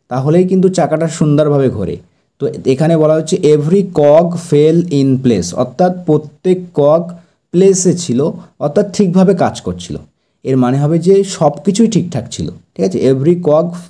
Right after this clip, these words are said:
fell in place মানে সব কিছুই কিন্তু ঠিকঠাক ছিল। বিরাট কোহলি রিগেন,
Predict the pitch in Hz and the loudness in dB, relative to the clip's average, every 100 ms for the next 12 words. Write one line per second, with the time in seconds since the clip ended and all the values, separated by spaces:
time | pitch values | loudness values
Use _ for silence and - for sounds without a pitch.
0 | _ 156 156 185 180 147 147 135 135 165 | _ 0 2 2 0 0 0 0 0 0
1 | 190 - _ _ - 127 131 - 139 135 | -2 -8 _ _ -10 -8 -8 -4 -4 -4
2 | - 175 190 185 170 175 131 - - 117 | -6 -4 -4 0 0 0 -2 -6 -6 -6
3 | - - 175 277 - _ _ _ _ _ | -4 0 0 -2 -10 _ _ _ _ _
4 | _ _ _ _ _ _ 117 113 165 190 | _ _ _ _ _ _ -6 0 2 4
5 | 202 190 - 147 143 151 131 120 90 | 2 0 0 2 4 2 2 0 0